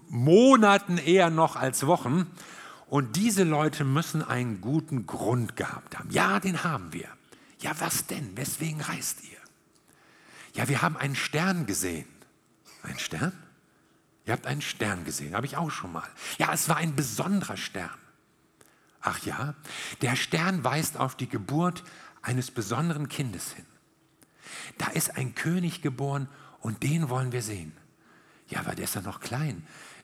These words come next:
Da könnt ihr gar nichts mit anfangen. Wollt ihr nicht lieber warten, bis der groß ist und sich dann auch mit euch unterhalten kann? Nein, wir wollen jetzt dahin. Eine besondere Geburt,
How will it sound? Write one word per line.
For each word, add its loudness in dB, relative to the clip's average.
Da -8
könnt -4
ihr -2
gar -2
nichts -6
mit -4
anfangen. -4
Wollt -2
ihr -4
nicht -2
lieber -4
warten, -4
bis -10
der -4
groß -6
ist -6
und -8
sich -10
dann -6
auch -6
mit -10
euch -8
unterhalten -4
kann? -8
Nein, -2
wir -2
wollen -2
jetzt -2
dahin. -4
Eine 4
besondere 4
Geburt, 0